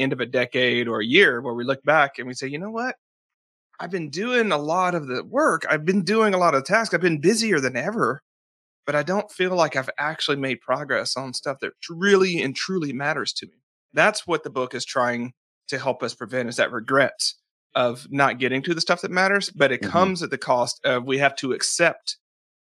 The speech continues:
Speaker 1: that there are a lot of things we might otherwise like to do that we're just not going to do.
Speaker 2: Yeah, well, that's powerful. So here we've got this idea, we wanna do something, make something happen, um,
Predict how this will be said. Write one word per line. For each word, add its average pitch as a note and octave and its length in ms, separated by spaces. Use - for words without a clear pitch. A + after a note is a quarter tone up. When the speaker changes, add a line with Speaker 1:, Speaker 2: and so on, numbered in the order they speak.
Speaker 1:
that C3 100
there C#3 120
are C3+ 40
a C3+ 60
lot C#3 200
of D#3 120
things C#3 340
we C3 120
might C3 240
otherwise B2+ 440
like C3 240
to C3+ 100
do C#3 320
that E3 100
we're E3+ 80
just E3+ 140
not D#3 180
going C#3 180
to C3+ 100
do. C#3 220
Speaker 2:
Yeah, G#2+ 360
well, G#2+ 160
that's A#2+ 180
powerful. G2 640
So B2+ 680
here C#3 220
we've C3 140
got A2+ 180
this A2 160
idea, A#2 460
we A2+ 100
wanna G2+ 280
do G#2+ 160
something, G2+ 520
make A2 280
something A2 340
happen, F#2+ 540
um, A2 180